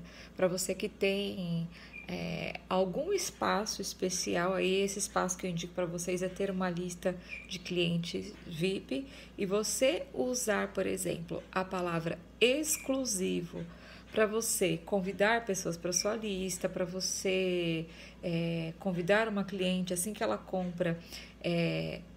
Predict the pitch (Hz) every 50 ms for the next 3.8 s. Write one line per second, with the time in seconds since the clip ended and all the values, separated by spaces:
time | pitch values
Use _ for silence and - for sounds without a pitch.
0 | - - - - - - 190 185 175 190 190 175 196 226 226 - 220 196 190 185
1 | - 190 170 175 170 175 - 180 170 170 175 170 - - 170 160 151 170 214 240
2 | 262 269 - - 180 160 160 - - - - - - - - - - - 185 202
3 | 233 247 - 254 247 - 240 226 214 190 185 180 170 175 185 185